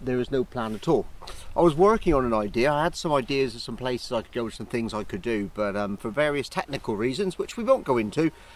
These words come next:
none of them have actually come up. Um, so today, um, despite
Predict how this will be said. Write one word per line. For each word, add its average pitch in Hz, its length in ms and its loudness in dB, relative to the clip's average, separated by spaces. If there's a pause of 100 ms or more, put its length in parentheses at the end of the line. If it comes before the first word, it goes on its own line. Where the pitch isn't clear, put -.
(180)
none 135 220 4
of 120 100 -2
them 131 160 4
have 120 220 0
actually - 480 -6
come 110 240 -2
up. 104 160 2 (1000)
Um, 120 180 2
so 160 180 -2
today, 160 460 -2 (400)
um, 135 220 0
despite - 540 -4